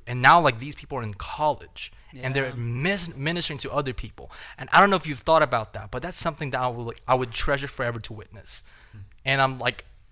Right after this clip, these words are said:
Speaker 1: I, like, I was, I was praying the other day. I was like, "God, it's like, I kinda missed that season where I was leading group with Michael,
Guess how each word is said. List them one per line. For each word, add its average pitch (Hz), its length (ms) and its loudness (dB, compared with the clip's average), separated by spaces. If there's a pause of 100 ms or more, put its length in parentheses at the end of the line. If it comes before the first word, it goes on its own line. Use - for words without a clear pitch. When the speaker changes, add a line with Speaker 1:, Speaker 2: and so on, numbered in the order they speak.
(140)
Speaker 1:
I, 143 120 6
like, 147 200 6
I 135 60 6
was, 143 180 4
I 135 100 0
was 143 120 4
praying 151 160 -2
the 151 60 -2
other 123 120 -2
day. 127 140 -2
I 127 80 2
was 117 100 -2
like, 101 160 -6
"God, 131 200 6
it's 110 80 -2
like, 113 160 -6 (1000)
I 139 140 8
kinda 208 220 4
missed 160 260 0
that 147 160 2
season 143 300 0
where 127 100 0
I 123 60 2
was 120 200 -6
leading 127 240 -10
group 120 200 -6
with 113 220 -6
Michael, - 360 -16